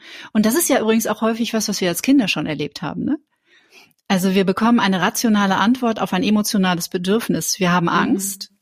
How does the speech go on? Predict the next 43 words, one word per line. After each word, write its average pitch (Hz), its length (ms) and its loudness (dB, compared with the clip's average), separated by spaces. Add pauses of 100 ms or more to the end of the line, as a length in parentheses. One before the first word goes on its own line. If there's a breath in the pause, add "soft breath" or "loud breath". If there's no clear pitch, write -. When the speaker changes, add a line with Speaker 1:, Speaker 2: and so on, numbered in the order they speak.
(140)
Speaker 1:
Wir 196 120 -2
sind 190 140 2
Speaker 2:
Mhm. 202 40 -2
Speaker 1:
drei 185 140 2
Jahre 185 280 0
alt 254 240 -2
und 220 120 4
haben 196 140 0
Angst 226 380 0
und 202 100 -4
irgendein 208 320 0
Erwachsener 185 520 0
sagt, 226 440 -2 (180)
„Ja, 165 180 -2
aber 135 140 -8 (320)
gibt - 160 -4
ja 175 60 2
gar 180 160 0
keinen 190 160 2
Grund, 254 220 2
Angst - 400 -4
zu - 20 -8
haben.“ - 340 -4 (520)
<laughs> 359 260 -4
„Ja, 226 120 2
aber 233 100 2
ich 220 100 -2
hab 277 140 0
sie 202 180 -2
ja.“ 180 220 2 (580 loud breath)
<laughs> - 580 -12
Weißt 320 220 -2
du, 262 40 0
wie 233 40 2
ich 240 60 0
meine? 226 420 2 (280 loud breath)
Speaker 2:
Genau. 180 140 -2
Speaker 1:
Wie 190 60 4
hat 208 100 2
denn 254 140 6
dein 277 220 2
Umfeld 220 440 0
reagiert? 170 600 -6